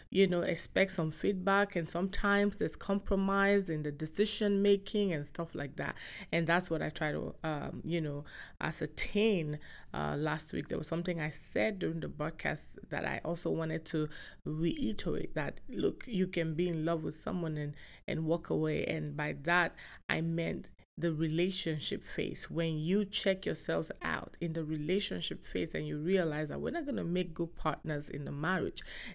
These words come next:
then you're able to love that person enough to let them go. And in some cases, actually, you can seek counsel because there are certain things that are character situations, or bringing,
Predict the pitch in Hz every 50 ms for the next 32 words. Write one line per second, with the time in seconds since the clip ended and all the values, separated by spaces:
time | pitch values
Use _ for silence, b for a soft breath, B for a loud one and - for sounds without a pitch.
0 | B - 180 208 208 208 208 190 180 175 170 165 - - - 233 220 240 220 -
1 | - 165 156 156 175 190 190 170 - 165 170 - - 180 165 160 - - 170 160
2 | 160 156 B B B B B - - 202 196 196 190 185 185 196 - - - -
3 | - - B B B B - - - 180 180 175 185 190 196 170 175 170 160 160
4 | - 151 147 - - 302 311 339 349 330 320 - 320 302 294 - - 330 359 349
5 | - - 208 185 - - 208 208 - - 226 202 190 180 160 160 160 - - 156
6 | 147 151 - - - - 226 214 - - - - 190 208 214 202 - - 147 147
7 | 147 - - - - - 175 170 175 B B B B B - - 170 160 160 -
8 | - - - 196 185 - 185 185 170 165 156 147 147 - - - - - 196 196
9 | 202 202 202 - - 190 185 185 - 170 - - 160 156 165 170 160 - 170 170
10 | 165 - - 180 180 160 151 151 175 214 226 233 220 196 208 214 208 208 202